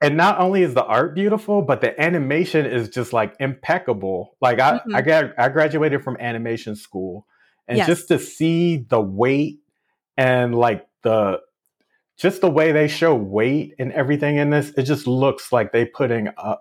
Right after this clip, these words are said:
Speaker 1: so much time, and it, it's
Speaker 2: Mm-hmm.
Speaker 1: just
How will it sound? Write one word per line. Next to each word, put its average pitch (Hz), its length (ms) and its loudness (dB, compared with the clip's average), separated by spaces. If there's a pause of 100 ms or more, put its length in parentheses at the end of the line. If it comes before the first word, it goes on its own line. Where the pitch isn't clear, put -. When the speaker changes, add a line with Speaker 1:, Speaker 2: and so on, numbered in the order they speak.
(140)
Speaker 1:
so - 360 -2
much 120 320 -2
time, 104 640 -2
and 110 140 -2
it, 101 100 -2
it's 123 200 2
Speaker 2:
Mm-hmm. 185 100 -10
Speaker 1:
just 95 300 -6